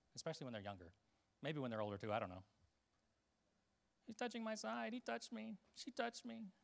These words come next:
She's looking at me, don't look at me." And then what's our response as parents eventually,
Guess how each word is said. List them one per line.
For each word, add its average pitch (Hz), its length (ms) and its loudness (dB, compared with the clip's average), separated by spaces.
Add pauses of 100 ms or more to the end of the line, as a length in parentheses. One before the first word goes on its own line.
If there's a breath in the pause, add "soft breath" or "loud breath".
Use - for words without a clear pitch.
(560)
She's 302 180 2
looking 311 300 8
at 254 120 6
me, 262 120 4
don't 311 180 12
look 359 180 6
at 349 120 8
me." 233 300 6 (1900)
And 120 100 2
then 127 120 2
what's 127 180 6
our 131 220 10
response 120 640 0
as 107 100 -4
parents 135 500 0
eventually, 123 480 2